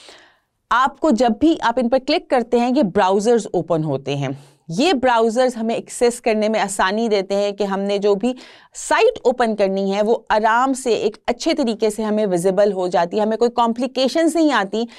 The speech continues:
हमें कोई बहुत ज़्यादा जद्दोजहद नहीं करनी पड़ी किसी भी वेबसाइट को एक्सेस करने पे। वेब ब्राउज़र्स हैं, ये हमें बहुत आसान तरीके में एक्सेस दे देते हैं हमारी वेबसाइट्स का। वेब ब्राउज़र्स और वेब सर्वर्स जो है, ये function together as client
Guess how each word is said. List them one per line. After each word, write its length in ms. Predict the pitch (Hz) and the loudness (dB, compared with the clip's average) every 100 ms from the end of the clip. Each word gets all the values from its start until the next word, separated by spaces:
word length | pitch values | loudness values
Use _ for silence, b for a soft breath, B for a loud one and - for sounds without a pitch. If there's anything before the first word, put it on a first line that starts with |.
| B B | B B
हमें 180 | 233 262 | 0 2
कोई 220 | 269 277 | 2 2
बहुत 420 | 196 220 254 208 | 2 2 0 0
ज़्यादा 440 | 202 202 196 247 277 | 0 2 2 2 0
जद्दोजहद 680 | 196 208 208 294 349 285 | 2 0 2 2 4 4
नहीं 160 | 254 240 | 2 2
करनी 220 | 233 208 | 2 0
पड़ी 220 | 208 202 | 0 0
किसी 260 | 202 208 247 | 0 -4 -2
भी 140 | 220 | 0
वेबसाइट 540 | 202 180 - - 202 202 | 0 0 -2 0 0 0
को 80 | 208 | -2
एक्सेस 420 | 208 - 220 202 | -2 -2 -2 -2
करने 280 | 170 147 139 | -4 -2 -4
पे। 160 | 151 - | -8 -4
वेब 180 | 180 320 | 0 0
ब्राउज़र्स 640 | 214 208 180 202 311 370 | 2 2 2 0 -2 -2
हैं, 120 | 311 | -4
ये 100 | 285 | -4
हमें 220 | 294 277 247 | -4 -2 0
बहुत 200 | 285 277 | 0 0
आसान 500 | 233 - 285 359 403 | -4 0 0 2 0
तरीके 440 | 311 247 214 226 | -2 -2 -2 -2
में 180 | 226 233 b b - | -2 -6 b b -8
एक्सेस 540 | 214 - - 302 330 202 | -6 -4 0 0 0 2
दे 140 | 220 | 2
देते 260 | 202 202 214 | 2 0 0
हैं 180 | 214 208 | 0 0
हमारी 260 | 196 190 | 0 2
वेबसाइट्स 640 | 180 175 175 180 190 196 - | 0 -2 0 0 0 -2 -2
का। 160 | 220 220 b b b 175 | -2 -2 b b b -2
वेब 280 | 240 - - - | 0 0 -4 -4
ब्राउज़र्स 580 | 185 202 226 226 277 240 | 0 2 2 2 0 0
और 160 | 220 | -2
वेब 340 | 190 175 226 226 | -2 0 0 0
सर्वर्स 600 | - - 226 214 233 226 | -10 0 2 4 4 2
जो 120 | 214 | 2
है, 120 | 202 196 | 2 2
ये 80 | |
function 520 | 208 - 320 330 403 370 | 0 0 0 2 2 2
together 500 | 277 226 214 240 285 b b b b - | 2 2 2 2 0 b b b b -4
as 260 | 233 262 - | 0 0 -2
client 480 | - 226 196 214 | 0 0 0 -2